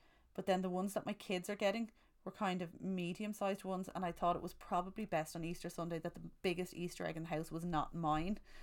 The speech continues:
So I decided to settle by just got a mini eggs one, like a medium-sized one. Um, and I'm going to enjoy every bit of it on Easter Sunday. That is my plan. Um, and I don't think anyone else has bought me an Easter egg.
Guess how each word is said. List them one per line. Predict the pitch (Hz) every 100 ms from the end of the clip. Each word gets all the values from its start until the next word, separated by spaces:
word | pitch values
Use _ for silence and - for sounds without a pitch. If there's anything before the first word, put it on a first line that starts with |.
| - - -
So | - 180 170 -
I | - 180
decided | 165 170 160 160
to | -
settle | - 147 160
by | 156
just | 151 151
got |
a | 160
mini | 156 156
eggs | 143 139
one, | 151 156
like | 160
a |
medium-sized | 175 165 165 160 175 175 190
one. | 202 190 - - - - 180
Um, | 170 160 -
and | 165 165 156 - 170
I'm | 180
going | 165 170
to | 170
enjoy | 170 165 147
every | - 190 196
bit | 165
of | 160
it | 160 -
on | 175
Easter | 180 170 151
Sunday. | 135 127 - - - -
That | 151 -
is | -
my | 151
plan. | - 151 156 - - - - -
Um, | 175 160 156 135 - - - - -
and | 190 185
I |
don't | 170 160
think | 151
anyone | 151 147
else | 139 156
has | -
bought | - 147
me | 165
an | 156
Easter | 151 - 156
egg. | -